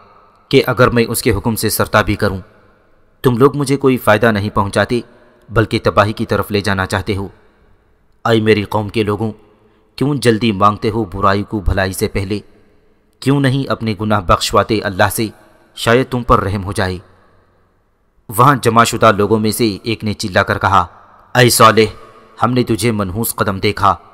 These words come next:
और तेरे साथ वालों को भी, जो तुझ पर ईमान लाए, मनहूस कदम देखा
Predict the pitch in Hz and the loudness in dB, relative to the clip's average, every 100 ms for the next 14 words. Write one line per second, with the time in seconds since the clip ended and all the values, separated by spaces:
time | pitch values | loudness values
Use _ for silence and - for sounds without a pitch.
0 | _ - 127 123 131 123 - 120 107 107 | _ -6 -4 0 0 0 4 2 4 2
1 | 113 113 113 110 87 110 101 - 104 - | 2 -2 -6 -6 -4 -4 -4 -6 -8 -2
2 | 107 110 101 107 98 104 120 - - _ | -4 -2 -2 -2 2 2 0 -6 -20 _
3 | - 107 113 120 - 110 101 110 104 117 | -6 -4 -2 -4 -2 -2 -2 -4 0 2